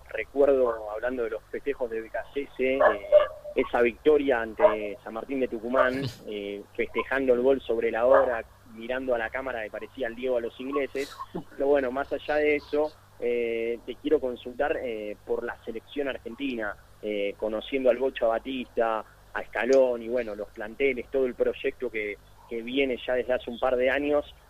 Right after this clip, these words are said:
Speaker 1: ¿qué, qué expectativas tenés? ¿Qué, cuál es tu sueño de por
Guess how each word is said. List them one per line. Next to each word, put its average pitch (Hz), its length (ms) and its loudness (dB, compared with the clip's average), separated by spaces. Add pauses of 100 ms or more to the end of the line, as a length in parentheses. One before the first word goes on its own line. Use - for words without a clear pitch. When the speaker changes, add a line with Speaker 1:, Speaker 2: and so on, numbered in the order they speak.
(140)
Speaker 1:
¿qué, 120 580 -2
qué 135 80 -4
expectativas 123 800 0
tenés? 139 400 0 (500)
¿Qué, 123 580 0
cuál 135 220 2
es 131 140 -4
tu 131 140 -8
sueño 147 440 2
de 120 100 4
por 120 220 -2